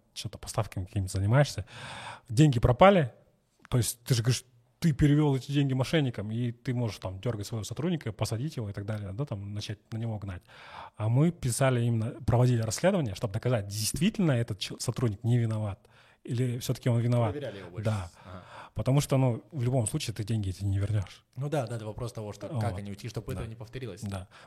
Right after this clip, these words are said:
Speaker 1: Мы доказывали, показывали все и как бы защищали сотрудника.
Speaker 2: Следователь, исходя из твоего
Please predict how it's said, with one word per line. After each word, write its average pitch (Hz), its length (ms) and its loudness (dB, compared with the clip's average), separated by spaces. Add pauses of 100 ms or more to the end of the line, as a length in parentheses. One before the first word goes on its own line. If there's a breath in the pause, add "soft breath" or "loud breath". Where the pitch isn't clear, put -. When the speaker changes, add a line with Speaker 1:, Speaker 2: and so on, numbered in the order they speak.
Speaker 1:
Мы 127 80 2
доказывали, 175 600 0
показывали 127 880 -2
все 104 320 -6
и 110 600 -4
как 98 160 -10
бы 101 240 -8 (100)
защищали 110 320 -4
сотрудника. 104 380 -6
Speaker 2:
Следователь, 147 400 -4
исходя 123 220 -8
из 120 80 -10
твоего 104 360 -12